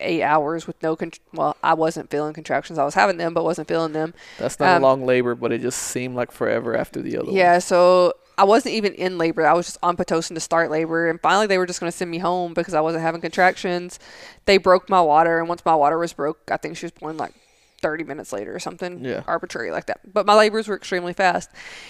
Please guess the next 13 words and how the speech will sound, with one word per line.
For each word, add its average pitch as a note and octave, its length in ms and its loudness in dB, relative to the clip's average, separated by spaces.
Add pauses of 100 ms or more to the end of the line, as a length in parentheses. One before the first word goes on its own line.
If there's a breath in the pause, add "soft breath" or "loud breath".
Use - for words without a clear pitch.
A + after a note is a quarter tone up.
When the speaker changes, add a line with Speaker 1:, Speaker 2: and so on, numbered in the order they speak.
(180 loud breath)
Speaker 1:
And A3+ 380 2
while G#3 260 8
I G#3 160 6
will D#4+ 180 4
not G3 380 2
discount F#3 640 0
that F3 360 6 (220)
childbirth F3+ 720 2
is F#3+ 100 -2
extremely E3+ 580 -6
painful F3+ 460 -6
because G3+ 320 -6
it, - 140 -6